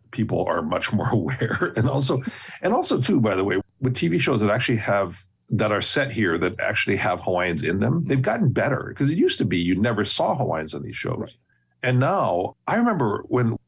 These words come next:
Speaker 1: C S I Hawaii came out, and I, and I watched, like, the first two episodes, they were using words that I was thinking, "There's no way the audience knows what that word is." And they, but they weren't explaining it or trying to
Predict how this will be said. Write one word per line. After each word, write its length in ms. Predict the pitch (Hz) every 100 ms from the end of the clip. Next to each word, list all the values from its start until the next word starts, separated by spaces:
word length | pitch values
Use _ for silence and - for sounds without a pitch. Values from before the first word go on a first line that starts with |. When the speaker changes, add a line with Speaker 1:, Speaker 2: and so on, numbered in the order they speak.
| -
Speaker 1:
C 260 | - - 139
S 120 | 127
I 140 | 120
Hawaii 320 | 110 113 - 131
came 260 | 104 82
out, 220 | 78 82 -
and 140 | 92
I, 80 | 92
and 140 | 90 95
I 60 |
watched, 260 | 90 95 -
like, 120 | 90
the 100 | 110
first 300 | - 92 92
two 120 | -
episodes, 460 | 98 120 87 78 - _ _ _ -
they 100 | 185
were 120 | 330
using 580 | 262 196 214 208 165 127
words 460 | 113 180 165 113
that 260 | 104 101 87 _ -
I 80 |
was 140 | 170 214
thinking, 340 | 175 104 - -
"There's 240 | 226 208
no 200 | 185 226
way 340 | 302 190 269 180
the 140 | 131
audience 400 | 131 180 127 110
knows 240 | 120 151
what 80 | 131
that 160 | 131 -
word 220 | 165 247
is." 320 | - - - -
And 100 | 127
they, 60 |
but 160 | 127 147
they 80 | 139
weren't 220 | 131 120
explaining 640 | - - - 110 123 120
it 180 | 117 113
or 80 | 95
trying 380 | - 107 107 101
to 340 | 110 92 87